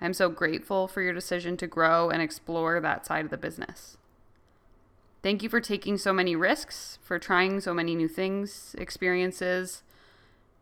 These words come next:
You and your business are so much better for it. You are on the right path, always learning every day. Keep asking questions, never stop exploring. I'm so proud of you.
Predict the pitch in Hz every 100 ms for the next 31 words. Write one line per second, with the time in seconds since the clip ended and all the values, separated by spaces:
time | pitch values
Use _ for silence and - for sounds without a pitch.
0 | _ _ _ _ _ _ _ _ _ _
1 | _ 185 214 233 233 220 220 185 180 175
2 | 180 - - 180 - 180 175 - 139 147
3 | - - 95 - - - _ _ _ _
4 | _ _ - 190 185 180 202 196 - 180
5 | 165 165 - 156 170 170 180 185 175 175
6 | 156 156 160 160 - _ _ _ _ -
7 | 165 165 - 208 208 180 - 180 180 180
8 | - - 139 139 156 143 139 175 - 165
9 | 160 160 165 165 - _ _ _ _ _
10 | - 160 208 - 170 165 170 165